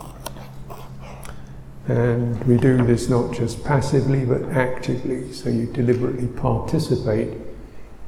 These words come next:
i-, in a ritual. It means your voice and your body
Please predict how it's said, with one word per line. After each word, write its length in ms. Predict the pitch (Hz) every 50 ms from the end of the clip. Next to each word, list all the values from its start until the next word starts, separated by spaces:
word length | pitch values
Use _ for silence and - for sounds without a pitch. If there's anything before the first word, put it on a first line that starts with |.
| - - - - -
i-, 40 | 151
in 340 | 127 117 120 - 147 123 113
a 60 | 110
ritual. 640 | 110 123 143 143 143 - 147 143 139 135 139 131 117 107 - - -
It 80 | 147
means 280 | 135 131 139 139 135 110
your 140 | 117 117 107
voice 540 | 104 107 127 139 139 143 139 139 139 - -
and 120 | 127 127
your 140 | 120 120 113
body 680 | - - 120 117 117 117 117 117 117 117 107 113 -